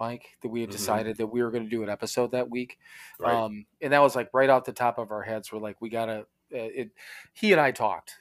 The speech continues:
Speaker 1: you know, but we were just kinda like, "Okay, yeah, it's the right thing to do," because, um, it's what we do. It's our, it's our part of our recovery. And, you know, if we wanna say
Speaker 2: Mm-hmm.
Speaker 1: service and all those different things. But so when did you,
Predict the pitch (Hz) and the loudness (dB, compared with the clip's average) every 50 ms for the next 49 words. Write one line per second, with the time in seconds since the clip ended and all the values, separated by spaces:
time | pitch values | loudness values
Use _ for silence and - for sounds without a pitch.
0 | _ _ - 123 120 117 117 110 107 117 117 117 131 123 120 117 113 113 - - | _ _ -4 -2 -2 0 -2 -2 -2 -4 -6 -4 -4 -6 -6 -4 -6 -6 -2 -2
1 | 127 117 113 117 113 - 113 107 - 113 110 107 110 107 104 101 - - - 113 | 0 0 0 -2 -4 -4 -6 -4 -2 -4 -2 -2 -2 -4 -4 -6 -6 -8 -4 -2
2 | 120 120 117 - - 117 110 107 113 104 120 120 123 120 117 113 - - 123 117 | -2 -2 -2 -4 -8 -8 -8 -10 -8 -6 -4 -4 -4 -4 -6 -6 -4 -2 -2 -2
3 | 113 117 110 - - - - - - - - - 120 117 113 113 131 120 107 - | -2 -4 -6 -8 -10 -14 -18 -18 -18 -16 -4 0 0 0 0 0 -4 -8 -2 2
4 | - 151 160 151 135 120 131 131 131 131 123 113 - 120 107 107 107 - 131 117 | 4 4 4 2 0 -2 -2 0 0 0 0 -2 -4 -6 -6 -6 -6 -8 -8 -8
5 | - - - - 143 143 143 135 120 120 123 131 - _ _ _ _ _ _ _ | -8 -8 0 4 6 8 8 8 6 4 0 -4 -8 _ _ _ _ _ _ _
6 | _ _ _ _ _ _ _ - - - 139 135 131 131 131 123 123 123 - - | _ _ _ _ _ _ _ -20 0 4 6 6 6 6 4 2 0 0 0 0
7 | 120 120 117 123 127 123 120 113 107 104 107 113 110 107 101 - 120 113 113 107 | 0 0 2 0 0 0 -2 -4 -6 -8 -8 -8 -8 -8 -6 -6 -6 -6 -6 -6
8 | 110 104 - 113 104 101 104 120 117 113 110 110 104 - 117 110 117 131 131 110 | -8 -8 -6 -6 -6 -4 -4 -2 -2 -2 -4 -4 -6 -4 -2 0 2 2 0 0
9 | - 113 101 110 98 - - 110 107 107 107 - - - 117 - - - - - | -2 -6 -8 -8 -8 -8 -8 -6 -6 -8 -10 -8 -4 -2 -2 -2 -2 -4 -10 -18
10 | - - - - - - - - - 160 131 143 180 202 226 262 208 - - 220 | -18 -18 -18 -18 -18 -18 -12 0 2 2 4 4 2 2 0 -4 -6 -4 -2 0
11 | 208 202 190 175 156 147 | 0 0 0 0 -2 -4